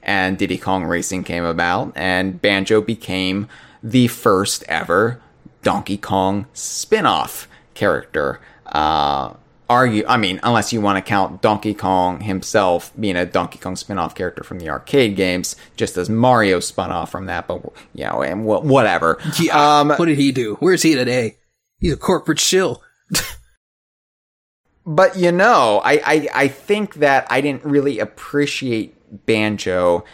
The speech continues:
Speaker 1: as a character. I appreciated him more as an idea, what he represented, more than I did as a character, because he was, you know, when I was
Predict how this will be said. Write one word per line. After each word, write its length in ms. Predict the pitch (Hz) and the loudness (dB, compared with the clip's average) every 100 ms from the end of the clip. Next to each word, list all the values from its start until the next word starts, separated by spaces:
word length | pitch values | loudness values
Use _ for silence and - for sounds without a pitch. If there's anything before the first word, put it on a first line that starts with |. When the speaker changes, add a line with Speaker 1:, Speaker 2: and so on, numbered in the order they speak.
| - _ _ - | -20 _ _ -4
Speaker 1:
as 240 | 127 143 131 | 0 2 0
a 80 | |
character. 340 | 127 127 117 98 | 0 0 0 2
I 120 | 165 | 2
appreciated 380 | 185 196 175 160 | 2 2 2 2
him 60 | |
more 160 | 147 147 | 4 4
as 100 | 127 | 2
an 100 | 120 | 0
idea, 600 | 110 107 92 117 107 82 | -2 -4 -8 -6 -2 -2
what 220 | 92 110 | 0 -2
he 120 | 110 | -2
represented, 960 | 110 104 101 98 90 101 101 87 82 - - - _ | -4 -6 -6 -8 -8 -6 -4 -2 -2 -4 -20 -20 _
more 260 | - 135 139 | 0 2 2
than 140 | 131 | 2
I 80 | 120 | -2
did 280 | 107 107 101 | 0 0 2
as 160 | 92 | 0
a 60 | 101 | -4
character, 460 | - 180 143 110 98 | -8 -4 -4 -4 -6
because 280 | 104 113 | -6 -6
he 140 | - 160 | -6 -4
was, 140 | 147 - _ - - | -6 -8 _ -20 -12
you 80 | 214 | 0
know, 400 | 196 147 139 - - - | 2 4 2 -2 -14 -6
when 340 | 151 160 170 156 - | 0 0 2 -2 -2
I 340 | 117 120 120 | 0 2 0
was 840 | 113 107 104 98 98 95 - - | 0 0 2 2 0 -8 -12 -14